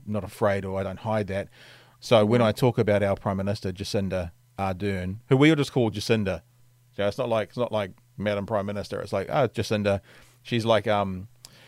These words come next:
Speaker 1: the previous Labor Prime Minister, her name was Helen Clark, who now works, I think, for the U N. Um, we all called her Auntie Helen. So she was the Prime Minister of the country, and we just referred to her as Auntie Helen.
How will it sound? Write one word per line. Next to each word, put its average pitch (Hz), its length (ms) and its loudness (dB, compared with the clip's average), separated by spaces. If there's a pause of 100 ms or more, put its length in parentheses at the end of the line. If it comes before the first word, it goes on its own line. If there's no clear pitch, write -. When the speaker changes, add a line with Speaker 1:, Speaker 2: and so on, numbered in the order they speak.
(120)
Speaker 1:
the 107 100 0
previous 123 500 4
Labor 101 380 2
Prime 98 340 -2
Minister, 98 600 -2 (280)
her 104 120 -2
name 95 180 -2
was 90 120 -6
Helen 92 260 -4
Clark, 95 420 -2
who 98 100 -6
now 92 400 -4
works, 98 440 -6
I - 60 -12
think, 92 240 -8
for 90 120 -8
the 90 100 -8
U 92 220 -4
N. 90 240 -4 (480)
Um, 98 460 2 (360)
we 117 200 4
all 110 80 2
called 110 200 2
her 104 100 4
Auntie 101 260 -2
Helen. 90 380 -4 (300)
So 104 120 -6
she 127 100 0
was 113 80 2
the 117 80 2
Prime 123 220 6
Minister 117 300 2
of - 20 0
the 104 60 0
country, 107 360 -2
and 101 80 -2
we 104 60 -2
just 98 160 -6
referred 107 280 -2
to 104 60 -2
her 98 100 2
as 95 100 -2
Auntie 101 280 -2
Helen. 98 300 0